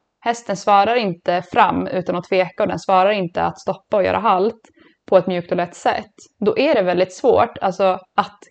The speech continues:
kunna göra tempoväxlingar, för om det inte i grunden funkar. Och än en gång, det är så lätt att tro att vi som tävlar, eller man ser folk som tävlar, eller de där flashiga hästarna,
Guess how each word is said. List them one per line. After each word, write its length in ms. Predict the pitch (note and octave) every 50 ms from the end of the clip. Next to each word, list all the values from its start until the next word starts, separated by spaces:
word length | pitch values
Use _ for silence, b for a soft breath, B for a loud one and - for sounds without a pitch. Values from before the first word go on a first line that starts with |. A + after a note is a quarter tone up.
| _ -
kunna 180 | - F#3+ F3
göra 80 | E3+ F3 -
tempoväxlingar, 560 | F#3+ F#3 - G3+ A#3+ C#4 C#4 - - F#3+ E3+
för 100 | - F#3
om 100 | F3 F3
det 60 | F3+
inte 140 | F3+ F3 A#3
i 40 | G3+
grunden 320 | A#3+ C#4 D#4 D4 A3+ F#3
funkar. 400 | - G3+ F3+ E3+ - F3+ F3 F#3 B B B B
Och 60 | - - -
än 160 | A#3+ A#3+ A#3+
en 100 | A#3 A3+
gång, 240 | A#3 C4+ A#3 A3+ C4 b b b b b b b _ _ _ _ - A3+ A3
det 60 | A#3
är 40 | A#3
så 120 | A#3 A#3
lätt 240 | A3+ A#3 A3+ - -
att 60 | A3+
tro 300 | - - B3+ A#3+ A3+ G#3+
att 280 | G3+ G3+ G3 - _ _ - - _ _ _ _ _ _ _ _ _ _ -
vi 140 | G3 G3+ G3+
som 140 | - G3 F#3+
tävlar, 320 | - G3 F#3+ F#3 F#3 F#3+ F#3+ G3
eller 180 | F#3+ F#3 F#3+
man 160 | F#3+ F#3+ F#3
ser 100 | F3 G3
folk 140 | - F#3+ F3
som 100 | - F3
tävlar, 400 | - G3+ G3 G3 F#3+ G3 G3+ G3
eller 180 | F#3+ F#3+ F3+ F3+
de 60 | F3+
där 80 | F3 E3+
flashiga 400 | - - F#3+ - - F#3+ F3+ F3+
hästarna, 640 | F3+ F#3 - - G3 F#3 F#3 F#3 F3+ F3+ F3+